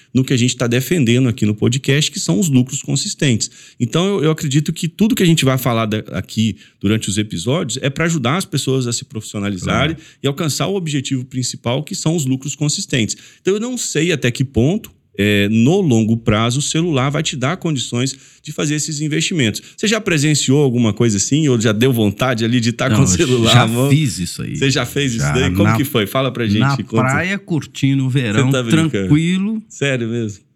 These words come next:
Speaker 1: Olha só.
Speaker 2: Tomando uma cerveja e com o celular na mão.
Speaker 1: Só fazendo os investimentos.
Speaker 2: É, e tendo lucro, tá,
Speaker 1: <laughs>
Speaker 2: velho? Mas
Speaker 1: Vou pagar a cerveja com a, a conta com
Speaker 2: Mas levava umas pancadas gigantes, justamente pelo fato de você não estar concentrado, não ter
Speaker 1: É.
Speaker 2: os equipamentos que vo-,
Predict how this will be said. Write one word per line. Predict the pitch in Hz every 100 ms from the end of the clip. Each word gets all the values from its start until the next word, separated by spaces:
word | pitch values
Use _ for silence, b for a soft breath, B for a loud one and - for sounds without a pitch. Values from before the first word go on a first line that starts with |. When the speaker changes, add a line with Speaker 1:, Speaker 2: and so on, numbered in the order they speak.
| _
Speaker 1:
Olha | 113 107 92
só. | 120
Speaker 2:
Tomando | 101 110 113 113
uma |
cerveja | 113 131 120 90 110 127 147 175
e |
com | 202
o | 190
celular | 202 202 202 185
na | 196
mão. | 180 135 123 87 _ _ _ _
Speaker 1:
Só | 127
fazendo | 135 113 110 107
os | 101
investimentos. | 92 92 - 87 87
Speaker 2:
É, |
e | 95 110
tendo | 113 123 143
lucro, | 107 87 80 - -
tá, | -
Speaker 1:
<laughs> |
Speaker 2:
velho? | 123 - 123 - - 110
Mas | 104 123 127
Speaker 1:
Vou | 131 139
pagar | 156 143 151
a |
cerveja | 147 135 120 151 143
com | 143
a, | 143 131 - - 117
a |
conta | 131 127 143 135
com | 139 190
Speaker 2:
Mas | 214 214
levava | 247 196 143 147 147
umas | -
pancadas | 127 113 - 127 135
gigantes, | 131 160 127 123 127
justamente | 135 - 151 156 151 - - _ _ - -
pelo | 139 143
fato | 127 123 135 135
de | 139 143
você | 143 127 - 135
não | 147
estar | 143 - 135 -
concentrado, | - 156 160 - 120 101 92 82 117
não | 127
ter | 127
Speaker 1:
É. | 147
Speaker 2:
os | 143
equipamentos | 147 - 120 120 127 -
que |
vo-, | 131 131